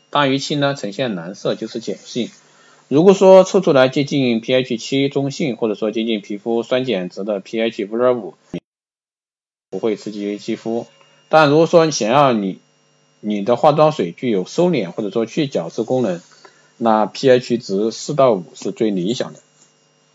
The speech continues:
那彩妆保养品种的一个类别功能和，就是保养品种类和功能越多，会让人难以选择，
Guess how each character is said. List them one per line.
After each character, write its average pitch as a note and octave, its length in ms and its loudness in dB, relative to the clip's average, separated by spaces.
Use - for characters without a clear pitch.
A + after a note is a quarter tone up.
那 E3+ 200 6
彩 C#3 240 4
妆 F3+ 240 6
保 D#3+ 160 6
养 G3+ 160 6
品 A2 580 -2
种 G2+ 200 -2
的 A#2 80 2
一 B2+ 60 0
个 A2 760 4
类 D#3 200 4
别 A#2 440 -4
功 D3 220 0
能 B2 220 -2
和， - 200 -12
就 B2+ 100 0
是 B2 60 2
保 D3+ 140 6
养 G3+ 160 4
品 G3+ 180 -2
种 G2+ 160 -4
类 C3 140 0
和 A#2 200 0
功 D#3 360 -2
能 A#2 220 0
越 C#3+ 120 2
多， D3 420 2
会 A#2+ 220 0
让 A2+ 220 0
人 G2 120 -4
难 G2+ 200 -4
以 B2+ 60 -6
选 E2+ 260 -12
择， G2 260 -10